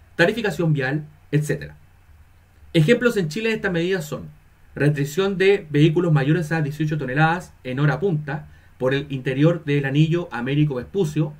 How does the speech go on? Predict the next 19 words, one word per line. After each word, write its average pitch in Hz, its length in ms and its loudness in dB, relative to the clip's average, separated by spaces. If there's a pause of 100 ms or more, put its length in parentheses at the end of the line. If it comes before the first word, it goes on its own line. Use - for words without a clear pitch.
en 117 120 -4
el 113 80 -6
Gran 139 200 0
Santiago, 147 480 -2 (840)
restricción 139 540 -2
de 156 100 6
vehículos 151 320 6
superiores 135 380 0
de, 151 80 -2
a 120 140 -8
diez 147 180 0
toneladas 160 560 -2 (320)
y 202 160 0
o 214 320 6
de 135 100 0
más 151 140 4
de 147 60 6
dos 135 280 -4
ejes 196 400 -4